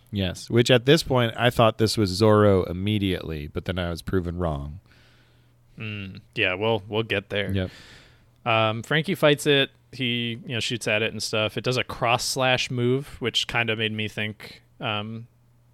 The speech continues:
Speaker 2: Frankie vibe or, uh, Zoro vibes.
Speaker 1: Yeah.
Speaker 2: Uh, Zoro just shoots it in the face.
Speaker 1: He
Speaker 2: But the
Speaker 1: does.
Speaker 2: thing about zombies is they, they never get tired and they always get back up.
Speaker 1: Yeah.
Speaker 2: So, um, lots of back and forth with that.
Speaker 1: Mm-hmm.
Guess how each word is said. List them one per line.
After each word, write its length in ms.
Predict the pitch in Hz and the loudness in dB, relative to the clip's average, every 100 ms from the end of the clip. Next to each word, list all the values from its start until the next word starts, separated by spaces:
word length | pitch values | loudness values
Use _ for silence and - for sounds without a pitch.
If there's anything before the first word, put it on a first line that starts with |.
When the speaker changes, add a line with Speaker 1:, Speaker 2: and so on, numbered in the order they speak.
| _ - | _ -12
Speaker 2:
Frankie 300 | - 117 117 | -6 -4 0
vibe 340 | 113 110 120 139 | 2 2 0 0
or, 100 | 117 | 0
uh, 240 | 104 98 | 2 -2
Zoro 300 | 113 113 110 | -2 -2 0
vibes. 220 | 110 110 247 | 2 4 6
Speaker 1:
Yeah. 240 | 139 92 - - - - - - _ | 6 2 -6 -20 -20 -20 -20 -20 _
Speaker 2:
Uh, 140 | 123 - | -4 -2
Zoro 180 | 127 190 | 0 2
just 160 | 208 | 4
shoots 320 | - - 131 | 4 2 0
it 80 | 185 | -2
in 60 | 131 | -2
the 80 | 117 | -4
face. 640 | - 104 117 - - - | -4 -4 -4 -6 -10 -6
Speaker 1:
He 100 | 101 | -6
Speaker 2:
But 200 | 98 117 | 0 2
the 120 | 95 110 | 2 2
Speaker 1:
does. 60 | |
Speaker 2:
thing 140 | 180 220 | 2 4
about 180 | 190 | 4
zombies 420 | 143 151 135 117 - | 4 2 2 -2 -4
is 180 | 120 | -6
they, 240 | 113 117 110 | -2 0 0
they 180 | 110 113 | -2 0
never 240 | 143 214 | 2 2
get 160 | 190 - | 0 -2
tired 560 | 156 139 113 101 95 - _ _ | 2 2 2 -2 -8 -16 _ _
and 200 | 110 104 | -4 -2
they 380 | 104 104 98 98 - _ _ | -2 -2 -2 -4 -12 _ _
always 340 | 127 127 120 | -2 0 -2
get 120 | 117 113 | -4 -2
back 220 | 101 95 | -2 -4
up. 180 | 95 - _ | -10 -14 _
Speaker 1:
Yeah. 140 | 92 90 | -10 -8
Speaker 2:
So, 480 | - 95 78 69 - _ _ _ _ _ - _ _ _ - _ _ - | -8 -10 -12 -16 -20 _ _ _ _ _ -20 _ _ _ -20 _ _ -12
um, 600 | 107 95 92 92 104 117 _ _ | -8 -8 -10 -12 -14 -16 _ _
lots 200 | 131 135 | -2 0
of 60 | 139 | 2
back 180 | 127 120 | 2 2
and 100 | 117 | -2
forth 260 | 120 104 | -4 -6
with 140 | 110 - | -8 -4
that. 320 | 107 104 101 | -2 0 -2
Speaker 1:
Mm-hmm. 240 | 110 117 | -2 -4